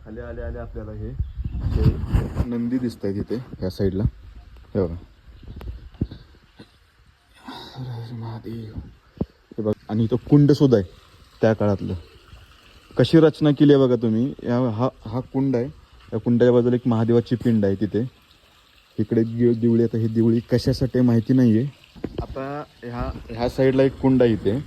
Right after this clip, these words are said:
हा, हा कुंड भरल्यानंतर, अं, गोमुखातून पाणी ह्या साईडला येतं इकडून, त्या तिकडून इकडं आणि इकडून परत ह्या इकडे येतं. आणि हे पुढे कुठे जातं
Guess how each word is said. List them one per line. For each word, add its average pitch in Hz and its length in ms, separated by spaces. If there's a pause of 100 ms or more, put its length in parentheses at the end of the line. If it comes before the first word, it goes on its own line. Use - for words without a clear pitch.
(540)
हा, 113 220
हा - 200
कुंड 143 260
भरल्यानंतर, 135 800 (640)
अं, 123 500 (160)
गोमुखातून 143 680
पाणी 143 260
ह्या 131 280
साईडला 127 300
येतं 117 240
इकडून, 104 340 (1900)
त्या 120 140
तिकडून 131 300
इकडं 127 240
आणि 135 220
इकडून 131 260
परत 143 300
ह्या 135 100
इकडे 123 240
येतं. 117 200
आणि 120 160
हे 120 80
पुढे 123 360 (840)
कुठे 127 220
जातं 127 380